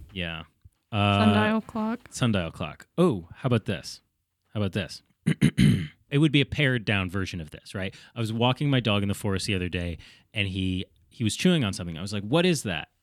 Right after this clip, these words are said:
Speaker 1: And it was a watch. And I tried to get it out of his mouth, but he ate it. Anyway, got back home, find out he has ticks.
Speaker 2: Yeah. I was thinking, um, <laughs> you could say, "What happened to the dog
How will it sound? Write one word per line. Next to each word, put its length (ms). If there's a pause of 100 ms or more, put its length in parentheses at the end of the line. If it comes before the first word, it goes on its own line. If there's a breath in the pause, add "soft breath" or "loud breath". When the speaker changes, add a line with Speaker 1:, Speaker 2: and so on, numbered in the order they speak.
Speaker 1:
And 120
it 80
was 180
a 80
watch. 720 (120)
And 140
I 80
tried 280
to 60
get 160
it 60
out 160
of 80
his 160
mouth, 500 (360)
but 100
he 220
ate 240
it. 120 (800)
Anyway, 760 (640 soft breath)
got 160
back 160
home, 140
find 240
out 100
he 60
has 160
ticks. 400 (360)
Speaker 2:
Yeah. 340 (760)
I 100
was 240
thinking, 640
um, 400 (640 loud breath)
<laughs> 680
you 160
could 100
say, 200
"What 280
happened 340
to 140
the 160
dog 360